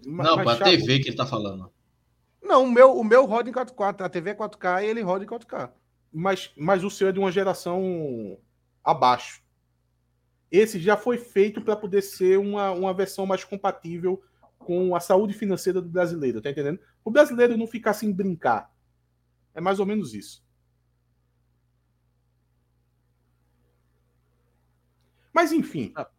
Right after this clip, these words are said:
Speaker 1: enfim,
Speaker 4: simplesmente Chapo
Speaker 1: é um
Speaker 4: saiu
Speaker 1: belo de um
Speaker 4: aí.
Speaker 1: prêmio, né?
Speaker 3: Agora tu foi desnecessariamente xenofóbico com o Brasil de falar que o brasileiro não tem quinhentos reais, né? Porque a diferença de um pro outro é quinhentos reais. Aí tu
Speaker 1: Não, pô,
Speaker 3: desmoralizou
Speaker 1: mais, eu acho.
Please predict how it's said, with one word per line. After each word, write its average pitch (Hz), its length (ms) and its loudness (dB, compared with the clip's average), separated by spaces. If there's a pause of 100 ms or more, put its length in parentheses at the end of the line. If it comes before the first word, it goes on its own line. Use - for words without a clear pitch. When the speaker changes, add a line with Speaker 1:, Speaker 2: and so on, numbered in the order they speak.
(100)
Speaker 1:
enfim, 285 180 -6
Speaker 4:
simplesmente 131 440 -8
Chapo 120 340 -6
Speaker 1:
é 359 80 2
um 370 100 4
Speaker 4:
saiu 202 180 -6
Speaker 1:
belo 226 280 6
de 254 120 0
um - 20 2
Speaker 4:
aí. - 140 -4
Speaker 1:
prêmio, 139 340 0
né? 143 160 -6 (1600)
Speaker 3:
Agora 226 400 6
tu 269 160 -8
foi 277 580 -2
desnecessariamente 226 920 -6
xenofóbico 202 640 -6
com 190 140 -8
o - 20 -8
Brasil 147 460 -4
de 190 100 -12
falar 208 300 -4
que 202 120 -12
o 226 140 -8
brasileiro 175 460 -4
não 220 100 -4
tem 196 320 -2
quinhentos 214 400 -4
reais, 165 320 0
né? 139 140 -8 (100)
Porque 185 160 -8
a 185 40 -4
diferença 190 280 -6
de 185 80 -8
um 208 100 -8
pro 208 120 -4
outro 196 200 0
é 220 40 -6
quinhentos 226 280 -6
reais. 135 400 -8 (1200)
Aí 123 120 -10
tu 175 140 -6
Speaker 1:
Não, 202 40 0
pô, 190 80 -8
Speaker 3:
desmoralizou 220 640 0
Speaker 1:
mais, 208 180 2
eu 233 140 0
acho. - 160 -16